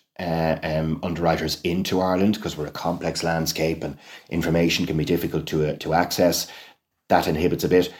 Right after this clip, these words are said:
We're bloody expensive on the claim side. That inhibits a bit. Um, so I don't know. W-, we will have private equity,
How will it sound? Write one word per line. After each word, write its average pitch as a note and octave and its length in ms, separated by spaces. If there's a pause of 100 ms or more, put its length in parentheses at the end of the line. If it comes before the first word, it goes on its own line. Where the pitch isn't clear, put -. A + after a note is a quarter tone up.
(320)
We're A2+ 80
bloody G#2 320
expensive E2+ 500
on D2+ 120
the D2 60
claim F2 340
side. E2+ 360
That E2+ 280
inhibits D#2 340
a - 60
bit. - 260 (500)
Um, E2+ 440 (160)
so - 220
I A2 120
don't G2 120
know. D2 180 (200)
W-, G2+ 200
we G#2 160
will A#2+ 180
have G#2+ 240
private F#2 320
equity, E2+ 640